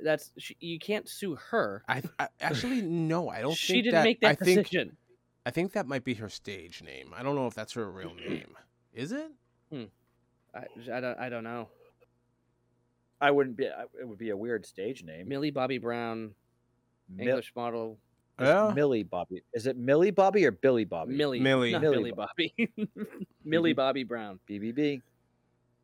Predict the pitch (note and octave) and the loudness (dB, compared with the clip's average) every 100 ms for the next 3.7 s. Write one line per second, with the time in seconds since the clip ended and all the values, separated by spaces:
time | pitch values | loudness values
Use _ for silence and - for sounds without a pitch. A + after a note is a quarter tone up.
0 | _ - D#3 C3 A#2 G#2 - - F#2+ F2+ | _ -6 -4 -4 -6 -10 -14 -12 -10 -10
1 | D#2+ D#2+ - _ _ _ _ _ _ _ | -12 -14 -18 _ _ _ _ _ _ _
2 | _ _ _ _ _ B2 B2+ B2 A#2+ A2 | _ _ _ _ _ -6 -6 -4 -2 -2
3 | - A2 - G2+ G#2+ G#2 | -4 -10 -10 -12 -10 -10